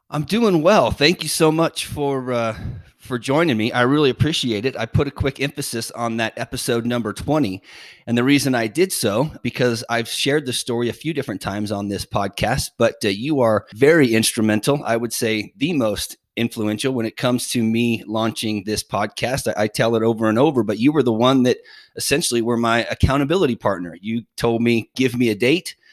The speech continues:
And so I did, October thirty-first. And, uh, you helped me out a little bit with coming up with the name, uh, and you also approved the artwork. So I feel like, uh, this is as much your little baby as it is mine.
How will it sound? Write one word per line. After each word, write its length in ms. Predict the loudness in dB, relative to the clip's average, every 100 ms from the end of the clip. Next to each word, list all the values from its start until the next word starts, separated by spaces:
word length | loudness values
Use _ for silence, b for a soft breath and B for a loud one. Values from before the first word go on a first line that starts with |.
| b b b b
And 120 | -2
so 200 | 2 4
I 100 | 4
did, 400 | 4 4 4 2 -2
October 440 | -6 -2 -2 -2 -2
thirty-first. 880 | 0 0 -2 -4 -4 -4 -10 -12 -2
And, 380 | 0 0 0 0
uh, 100 | 0
you 120 | 0
helped 320 | 2 0 0
me 100 | 0
out 160 | 2 2
a 60 |
little 180 | 2 0
bit 240 | 2 0 0
with 200 | -4 -4
coming 260 | 0 2 2
up 120 | 0
with 280 | -2 -4 -8 _
the 120 | -2
name, 400 | 2 4 4 2 -2 _ -8
uh, 160 | -6 -4
and 180 | -4 -2
you 140 | 2
also 340 | 2 2 4 4
approved 460 | 2 2 2 4
the 80 | 4
artwork. 480 | 4 4 2 -2 0
So 160 | 0 2
I 80 |
feel 260 | 0 0 2
like, 340 | 2 0 0
uh, 200 | 2 2 0 B B -6
this 160 | 0
is 160 | 2 4
as 160 | 4
much 260 | 4 4 2
your 140 | 0
little 180 | 2 2
baby 320 | 4 2 4
as 140 | 2 2
it 80 | 0
is 100 | 2
mine. 320 | 2 2